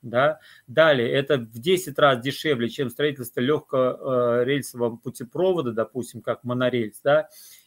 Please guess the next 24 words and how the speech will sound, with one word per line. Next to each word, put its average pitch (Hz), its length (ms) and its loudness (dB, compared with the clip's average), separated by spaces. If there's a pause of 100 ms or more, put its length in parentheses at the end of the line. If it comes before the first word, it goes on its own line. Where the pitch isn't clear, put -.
(120)
и 196 200 2
в 120 120 -4
двадцать 143 480 2
пять 131 260 0
р-, 113 100 -8
э, 123 760 -2
э, - 40 -10
дешевле, 131 640 -2
чем 120 400 -2 (320)
один 135 320 0
километр 127 540 0
подземного 123 600 0
метро, 170 540 0 (340)
то, 135 100 -2
наверно, 165 640 0 (100)
<clears throat> 143 340 0
конечно 143 440 -4
же, 117 140 -4
здесь 139 380 -4 (1160)
уже 139 420 0 (300)
и 135 100 -10
человеку, 147 680 0 (260)
скажем 123 380 -4
так, 123 280 0